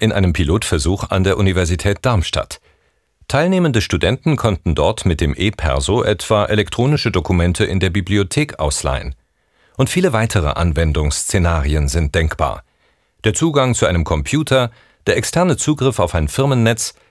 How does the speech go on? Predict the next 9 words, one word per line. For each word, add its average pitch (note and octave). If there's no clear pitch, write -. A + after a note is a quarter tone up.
der D2
Kauf A#2
von D2
Film- B2
oder D2+
Musikdateien D#2+
über C#2+
das C#2+
Internet, A2+